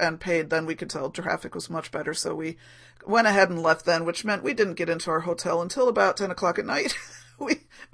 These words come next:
we really, like, I remember I had said I thought we were gonna get in around six, maybe seven, and here we are there at ten o'clock. We were completely and totally fried. But I tell you, nothing ever feels so good as stretching out in a bed after you've been sitting up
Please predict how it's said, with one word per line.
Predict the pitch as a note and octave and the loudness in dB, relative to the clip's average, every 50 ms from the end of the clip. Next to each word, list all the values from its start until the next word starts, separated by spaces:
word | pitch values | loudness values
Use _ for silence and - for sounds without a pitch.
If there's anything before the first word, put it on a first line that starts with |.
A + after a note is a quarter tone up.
| - - | -10 -6
we | C4+ | -4
really, | C4+ A#3+ A#3+ A#3 A#3+ A3+ | 4 4 4 6 4 2
like, | G#3 G#3+ A3 A3+ | 2 0 0 0
I | A3+ - | -2 -6
remember | - E3+ E3 C3 E3+ E3 E3 G3 A#3+ C4 C4+ - | -6 -8 -10 -8 -6 -4 -2 0 0 2 2 4
I | F#3+ F3+ | 4 2
had | F#3 F#3 | 2 2
said | - - D3 - - | 0 2 2 4 4
I | F3 | 2
thought | E3+ - - E3 D#3+ | 2 0 -2 -2 0
we | F#3 | -2
were | F3+ | -2
gonna | F#3 F#3+ F#3 | -2 -2 -4
get | F#3 G3 F#3+ | -2 -2 -2
in | G3+ G3 | -2 -2
around | G3 F#3+ G3+ G#3 G#3 G#3 - - - - - - | -2 -2 -2 -2 -2 -4 -8 -12 -20 -20 -20 -12
six, | - - - - F#3 G#3 A#3+ C#4 C#4 - - - - | -8 -6 0 2 6 6 6 6 4 2 -6 -6 -4
maybe | F#3 F3 F3 E3+ E3+ F#3+ | -2 -2 -2 -2 -2 -4
seven, | - - - C4 C4+ C4+ C#4 C4+ B3+ A#3+ A3+ A3+ | -4 -4 -2 0 2 2 2 2 2 0 0 -2
and | G#3+ F#3+ F#3 F3+ | -4 -4 -4 -6
here | F#3 F#3 F#3+ F3+ | -4 -4 -4 -2
we | F3+ F3 | 0 2
are | E3+ E3+ E3 | 2 2 2
there | D#3+ E3 D#3+ | 2 2 -2
at | C#3 - | -2 -4
ten | - F3+ F3+ | -8 -10 -8
o'clock. | - - D#3 D#3 E3 | -4 -2 -2 -2 -2
We | - F3+ | -2 -4
were | F3 D#3+ | -4 -4
completely | - - E3+ - _ - - - G#3 G#3+ - - D#3+ D#3 | -6 -8 -12 -14 _ -20 -6 -4 -4 -4 -4 -6 -10 -10
and | - | -10
totally | - - D#3+ D#3+ D#3 D3 | -6 -6 -6 -4 -4 -8
fried. | D#3+ - F3 D#3+ D#3 D3+ D#3 - - - - - - - - - - - _ _ _ _ | -6 -6 -6 -2 -2 -2 -2 -4 -8 -20 -20 -20 -20 -20 -20 -20 -20 -20 _ _ _ _
But | - F#3 F3+ F3 | -2 4 6 6
I | E3+ E3+ | 6 6
tell | E3+ - G3 F#3+ | 4 2 2 2
you, | F#3+ F3 | 2 2
nothing | F3 F3 F3+ F#3+ - G3 F#3+ | 0 -2 -4 -4 -4 -4 -4
ever | F#3+ F3+ E3 E3+ | -2 -4 -4 -4
feels | - - F3 F3 E3+ | -4 -4 -4 -2 -2
so | - E3 D#3+ | -4 -4 -4
good | - F3 E3+ E3 | -4 -4 -4 -2
as | D#3+ - | -2 -4
stretching | - - - F3+ E3+ E3 - - F3 E3 | -4 -4 -2 -2 -2 -2 -2 -6 -6 -6
out | E3 E3 E3 - - _ | -2 -2 -2 -2 -2 _
in | - - D#3 D#3+ | -10 -8 -6 -6
a | D#3 | -6
bed | D#3+ - D#3 D#3 D3 E3 F3 | -6 -2 0 2 2 2 2
after | - - D#3+ D#3+ E3+ - - E3+ | 2 2 2 0 0 -2 -6 -6
you've | E3 D#3 - | -6 -6 -6
been | D#3+ E3 D#3+ | -8 -8 -6
sitting | E3 - - - D#3+ E3+ E3+ | -4 -4 -2 -2 -2 -2 -2
up | F3 - - | -4 2 4